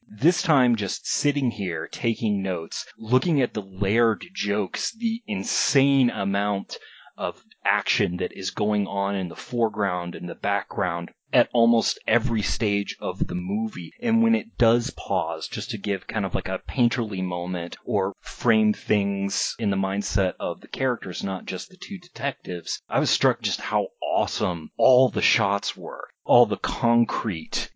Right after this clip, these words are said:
dirty with the bodies laying in them. To give an example of just the magnificent construction of all this, the opening sequence with kind of the innocence tainted when you've got a kid who discovers the body of the woman and all the fields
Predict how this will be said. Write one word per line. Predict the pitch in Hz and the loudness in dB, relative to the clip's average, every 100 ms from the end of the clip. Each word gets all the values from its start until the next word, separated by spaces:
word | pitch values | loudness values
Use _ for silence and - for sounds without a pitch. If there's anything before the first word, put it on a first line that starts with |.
| _ | _
dirty | 123 117 117 107 90 85 - | 4 6 6 2 0 -4 -6
with | 104 | -6
the | - 98 | -6 -2
bodies | 95 95 98 90 90 | 4 4 2 -6 -10
laying | 95 98 101 110 104 | -2 2 4 6 6
in | 95 98 90 90 | 2 -2 -4 -2
them. | 95 85 82 - _ - | -2 -2 -4 -10 _ -4
To | - | 2
give | 131 | 4
an | 131 107 | 6 4
example | 101 - 113 113 127 120 101 98 - | 2 2 4 6 4 2 -2 -2 -2
of | 107 95 90 _ | 0 0 -2 _
just | 117 101 | -10 -8
the | - | -6
magnificent | 92 90 95 107 127 107 90 | -6 -2 0 0 0 -4 -6
construction | - 90 - 110 127 - 113 | -8 -6 -4 -2 0 2 0
of | 92 | 0
all | 85 82 | -4 -8
this, | 87 80 80 - _ | -6 -6 -4 -6 _
the | 110 104 - | 0 0 2
opening | 139 170 139 | 2 4 4
sequence | 117 - 127 - 98 80 80 - - _ | 4 0 -4 -2 -4 -4 -6 -6 -6 _
with | 120 107 101 _ _ | -2 0 0 _ _
kind | - 117 | -2 0
of | 110 | 2
the | 104 - | -2 -2
innocence | 110 113 - 95 92 - | 2 6 6 4 -2 -2
tainted | - 120 117 117 101 80 - | -2 4 4 4 0 -2 -2
when | 117 110 | 2 4
you've | 104 101 | 4 4
got | 120 117 - _ - 107 110 | 6 6 4 _ -12 -8 -8
a | |
kid | 117 - 151 156 | -8 2 4 4
who | - | 0
discovers | 104 101 - 113 104 98 95 | -2 -2 2 2 4 0 -2
the | - | -8
body | 95 95 101 101 98 95 | -2 2 2 2 -2 -2
of | 107 95 | -2 -2
the | 92 | -4
woman | 92 110 123 87 90 | 0 4 4 4 0
and | 101 95 | 0 -2
all | - 117 104 | 0 0 0
the | 90 | -4
fields | - - 151 113 95 - | -8 -2 2 2 0 -6